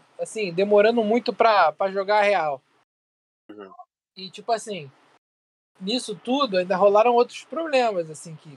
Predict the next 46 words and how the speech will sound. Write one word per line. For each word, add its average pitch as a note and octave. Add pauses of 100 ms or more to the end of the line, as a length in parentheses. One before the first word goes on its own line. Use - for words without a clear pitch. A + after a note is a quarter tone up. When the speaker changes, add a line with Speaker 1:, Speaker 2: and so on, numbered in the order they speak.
Speaker 1:
que -
foram F#3
abordados. E3+
Um G#3
deles A3+
foi G#3 (960)
o, F#3 (100)
o F3
marido F#3
da G#3
Lana, C4 (280)
né? F#3 (260)
Speaker 2:
Sim, G#2+
o -
problema A2
familiar G2
ali, G2
é, G2
agora G2
tem, C#3
estão C#3+
dando D#3
bastante D3
destaque C3+
a -
esse -
núcleo A#2
da A2+
família G#2+
da A2+
Lana, F2+
né? E2 (580)
Speaker 1:
É, E3 (260)
eu B3+
gosto, B3+
eu A#3
gosto G#3+
da, G3+
da, E3+
da E3
família F3+
da F3
Lana, C#3+
não F3
desgosto, F#3
não. C3+